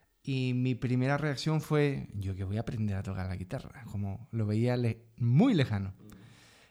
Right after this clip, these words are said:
Y, mm, curiosamente le digo, Bueno, "Yo creo que voy a aprender a, a tocar". Pero no tenía guitarra tampoco. Y curiosamente, ahí sí hubo un, un,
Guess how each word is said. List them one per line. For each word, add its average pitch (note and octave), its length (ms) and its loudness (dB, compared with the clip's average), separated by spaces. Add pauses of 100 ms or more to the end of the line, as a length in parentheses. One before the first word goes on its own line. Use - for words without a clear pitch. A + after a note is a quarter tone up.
(220)
Y, C3+ 420 2
mm, C3 400 -2 (1300)
curiosamente F3 600 4
le F3+ 80 4
digo, F3+ 140 2
Bueno, A3 420 2 (200)
"Yo D3+ 180 -4
creo F#3+ 140 0
que F#3+ 60 -2
voy F#3 160 -2
a F3+ 40 0
aprender E3 360 -2
a, D#3 440 -2
a C3+ 80 -2
tocar". C3 360 -6 (100)
Pero A2 140 0
no G#2 120 2
tenía A2+ 240 2
guitarra A2+ 420 0
tampoco. A#2+ 440 -6 (1500)
Y D3 140 0
curiosamente, F#3+ 800 0
ahí D#3 180 4
sí F3+ 160 -2
hubo G3 160 0
un, F3 220 0
un, D3+ 760 -2